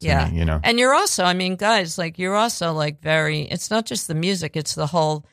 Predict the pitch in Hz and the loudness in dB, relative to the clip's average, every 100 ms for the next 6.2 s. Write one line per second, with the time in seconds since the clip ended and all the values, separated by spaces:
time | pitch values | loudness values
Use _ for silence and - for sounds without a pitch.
0 | _ _ _ 165 185 170 - - 196 143 | _ _ _ 2 2 0 -2 0 2 2
1 | 139 - 160 156 165 - - 180 - 135 | -4 -4 -4 0 -2 -2 -4 -4 -2 -4
2 | 131 139 127 113 101 147 143 - _ _ | -4 -6 2 6 6 6 4 0 _ _
3 | _ - 196 165 139 170 - 196 - 175 | _ 0 2 4 2 0 2 0 0 -4
4 | - 170 165 - 151 151 151 151 143 139 | 0 0 0 0 0 2 2 0 0 0
5 | - 156 - 151 - 139 - 135 - 147 | 0 0 0 -6 -6 -6 -4 -4 -2 0
6 | 151 | 0